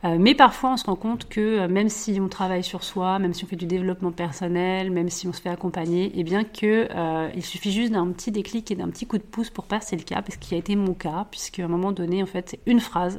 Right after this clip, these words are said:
une seule phrase qui m'a permis de me dire, « Bon, allez, j'y vais, euh, je passe le cap, parce que, euh, si je le fais pas maintenant, je le ferai jamais. » Et ça, ça a été, euh, vraiment, euh, je me rappellerai toujours de cette phrase,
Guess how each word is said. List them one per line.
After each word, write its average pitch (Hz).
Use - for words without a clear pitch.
une 233
seule 214
phrase 190
qui -
m'a 170
permis 185
de 196
me 175
dire, « 185
Bon, 180
allez, 180
j'y 190
vais, 160
euh, 180
je 190
passe 220
le 196
cap, 190
parce -
que, 208
euh, 214
si -
je 208
le 208
fais 214
pas 202
maintenant, 185
je 202
le 185
ferai 190
jamais. » 180
Et 202
ça, 202
ça 208
a -
été, 208
euh, 180
vraiment, 202
euh, 170
je 165
me 180
rappellerai 175
toujours 202
de 190
cette 175
phrase, 180